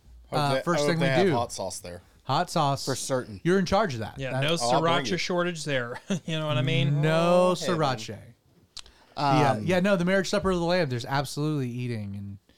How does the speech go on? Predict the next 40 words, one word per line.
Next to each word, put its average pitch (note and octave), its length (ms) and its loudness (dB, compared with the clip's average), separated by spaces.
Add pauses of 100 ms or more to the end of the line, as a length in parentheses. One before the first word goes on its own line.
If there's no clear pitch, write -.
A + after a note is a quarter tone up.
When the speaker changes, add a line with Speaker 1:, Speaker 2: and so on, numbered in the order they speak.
(640)
Speaker 2:
uh, A2+ 80 -12
Speaker 3:
the A#2 80 -6
Speaker 2:
for - 60 -8
sure. E3 120 2
Speaker 3:
finest F3 280 0
meats D3+ 360 -2
and, A#2+ 340 -4
uh, A#2+ 200 0
meads, A#2+ 460 -2
if G#2+ 120 -14
I G#2+ 100 -6
remember G#2 360 -10
correctly. G2+ 360 -16
Meats C3 220 -6
and A#2+ 120 -6
wines, C3 340 -4
maybe? D3 360 -10 (280)
Speaker 2:
And D#3 200 0
then, E3 160 0
uh, E3+ 340 -2
but G3+ 140 2
I - 20 2
mean, G#3 260 2
the, F3 300 -4
the, E3 240 -10
uh, F3+ 180 -2
the F3 200 0
other F#3+ 240 0
illustration F3 640 0
of D3 60 0
that C#3+ 180 0
is B2 180 -6
just C3+ 240 -4
Jesus C#3+ 440 -2
w-, D3 180 -4
on C#3+ 100 -2
the C3 80 -4
road C3 160 -4
to A#2+ 100 -8
Dem-, A2 160 -10